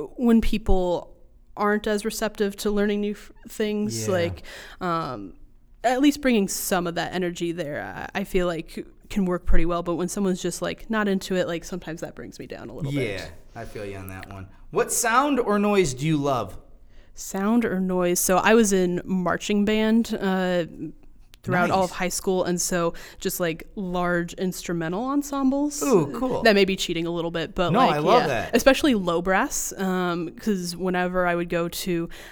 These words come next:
Speaker 1: like, all district band or things like that, it'd have a, a really big, um,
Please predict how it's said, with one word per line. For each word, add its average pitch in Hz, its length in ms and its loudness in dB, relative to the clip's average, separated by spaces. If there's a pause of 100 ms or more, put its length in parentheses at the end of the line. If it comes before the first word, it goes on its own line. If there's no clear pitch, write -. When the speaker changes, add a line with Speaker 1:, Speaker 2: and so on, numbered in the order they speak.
Speaker 1:
like, - 240 -10
all 175 140 0
district 185 440 0
band 214 300 2
or 190 60 0
things 190 260 0
like 175 200 -2
that, 185 200 2
it'd 170 80 -8
have 175 160 -6
a, 165 140 -2
a 180 100 -4
really 175 340 -2
big, 170 520 -6 (340)
um, 165 480 -6